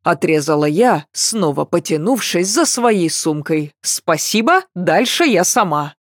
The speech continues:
Спрашивать, где найти дежурного целителя, не было необходимости. На стенах нашлись указатели со стрелками. Хоть где-то подумали о первогодках.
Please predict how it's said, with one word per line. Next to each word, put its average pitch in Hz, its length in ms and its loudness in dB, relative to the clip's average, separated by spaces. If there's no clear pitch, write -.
Спрашивать, 208 840 0
где 147 400 0
найти 147 440 -2
дежурного 151 680 2
целителя, 170 960 0
не 277 220 0
было 160 300 2
необходимости. 151 1300 -6
На 147 220 -2
стенах 170 800 -2
нашлись 330 500 0
указатели 190 880 2
со - 280 0
стрелками. 147 960 -6
Хоть 247 380 -4
где-то 151 580 0
подумали 175 760 0
о 220 140 2
первогодках. 160 1080 -2